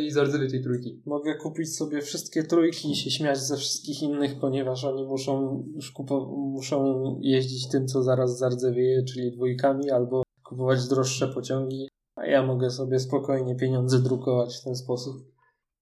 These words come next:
Speaker 1: Kiedyś proponowałem na początek Steam Over Holland i to jest dobra gierka właśnie na początek, jako że no jest w miarę prosta, krótka i nie jest wcale ta-,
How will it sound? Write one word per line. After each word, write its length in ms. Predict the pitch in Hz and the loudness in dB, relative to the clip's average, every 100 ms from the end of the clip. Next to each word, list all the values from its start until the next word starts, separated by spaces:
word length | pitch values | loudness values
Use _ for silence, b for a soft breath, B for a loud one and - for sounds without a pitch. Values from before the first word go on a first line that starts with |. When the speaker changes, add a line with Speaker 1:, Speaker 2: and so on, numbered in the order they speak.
| _ _ - | _ _ 2
Speaker 1:
Kiedyś 440 | 165 175 170 - | 6 6 4 -2
proponowałem 460 | - 156 160 156 156 | 0 4 6 6 6
na 60 | 151 | 4
początek 380 | 160 156 151 | 2 -2 -4
Steam 200 | - 160 | -4 0
Over 220 | 151 143 139 | 2 2 2
Holland 360 | 151 175 214 - - _ _ _ _ - _ | 4 4 4 0 -14 _ _ _ _ -20 _
i 180 | 143 143 | -6 2
to 80 | 160 | 4
jest 220 | 160 151 | 2 4
dobra 240 | 170 175 160 | 6 8 8
gierka 440 | 165 160 151 147 - - | 6 6 4 2 -4 -10
właśnie 220 | 139 143 | -8 -2
na 60 | 139 | 0
początek, 560 | 151 147 151 143 143 | 0 2 0 4 4
jako 400 | 135 131 - 139 | 4 2 2 2
że 360 | 127 131 131 131 - - _ _ _ - | 4 6 4 2 -6 -20 _ _ _ -16
no 360 | 180 190 190 180 | -4 6 10 10
jest 360 | 170 - - _ _ _ _ _ - 139 | 8 6 -4 _ _ _ _ _ -14 2
w 40 | |
miarę 200 | 156 165 | 8 8
prosta, 360 | 165 165 165 160 | 8 6 6 4
krótka 560 | 160 165 - 160 147 143 | 4 -2 2 4 6 4
i 180 | 143 | 0
nie 200 | 151 160 | 0 6
jest 240 | 160 147 - | 10 8 8
wcale 280 | 156 147 135 | 4 6 6
ta-, 240 | 131 | 4